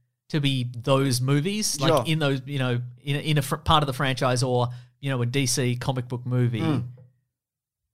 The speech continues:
Speaker 1: I didn't like Joker. I, pe-, people are pretty clear. I thought Hobbs and Shaw was pretty average.
Speaker 2: Yeah.
Speaker 1: I think for me, it's gonna be Rambo. Because to me,
Speaker 2: Yeah, I didn't like Rambo at all.
Speaker 1: I would not be even slightly surprised
Speaker 2: Yeah.
Speaker 1: if it was ju-,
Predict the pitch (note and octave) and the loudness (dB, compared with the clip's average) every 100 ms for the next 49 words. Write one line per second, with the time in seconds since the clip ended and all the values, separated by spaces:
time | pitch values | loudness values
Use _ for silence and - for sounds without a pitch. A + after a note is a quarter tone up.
0 | _ _ _ _ _ C#3 D#3 C#3+ D3+ D3+ | _ _ _ _ _ -4 -2 2 2 2
1 | - C3 C3+ E3 D3+ D3+ D3+ D3 D3+ C3+ | 2 0 2 2 2 2 0 2 -2 0
2 | C3 B2 D3+ C#3 - C#3+ C3+ B2 B2 - | -2 -2 -2 -2 0 0 0 -2 -6 -18
3 | _ - - B2 B2 B2 D3 C3+ C#3+ C3 | _ -18 -4 0 0 0 -2 0 0 0
4 | C3+ D3 B2+ B2 D#3+ D3+ C3 B2+ B2 A#2+ | -4 -2 -2 0 0 4 4 4 2 2
5 | - - D3+ B2+ - - - D3 - F#3 | -2 -4 0 0 -2 -10 -8 -8 -4 -4
6 | F3+ - D#3 C#3+ C#3 B2+ - C3+ B2 A#2+ | -4 -2 0 2 0 -2 -4 -2 0 0
7 | A#2+ A#2+ A2+ A2+ G#2 A2 _ _ - E3+ | 0 -2 -2 -4 -4 -8 _ _ -8 -4
8 | F3 - F#3 G3+ A3 C#3+ D3 D3+ A#2+ G2 | -2 0 0 2 4 4 2 2 0 -2
9 | F#2+ F#2 E2+ D#2 D#2+ D#2+ D3 D#3+ D#3 F3+ | -6 -8 -10 -10 -12 -4 0 2 2 2
10 | F3+ D#3 D3+ E3 D3+ C3+ - - F#3 E3+ | 2 -2 0 0 0 2 2 2 2 2
11 | C#3 C3 B2+ B2 B2 A2+ A2 A2+ C#3+ B2+ | 2 0 -2 0 0 0 -4 -4 0 0
12 | A2 D3 D3+ C3 B2+ A#2+ A#2+ | 0 -2 -2 -4 -4 -6 -8